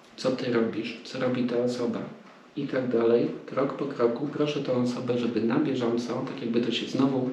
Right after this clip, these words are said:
wydarzało właśnie w tej chwili, relacjonowała mi kolejne kroki. Dochodzę do momentu, e, najintensywniejszych emocji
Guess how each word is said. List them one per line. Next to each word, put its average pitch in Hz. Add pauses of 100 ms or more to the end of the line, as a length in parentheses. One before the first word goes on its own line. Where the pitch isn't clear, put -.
(140)
wydarzało 110
właśnie 117
w -
tej 113
chwili, 117
relacjonowała 117
mi 110
kolejne 117
kroki. - (1800)
Dochodzę 139
do -
momentu, 120 (340)
e, 107 (1080)
najintensywniejszych 113
emocji 123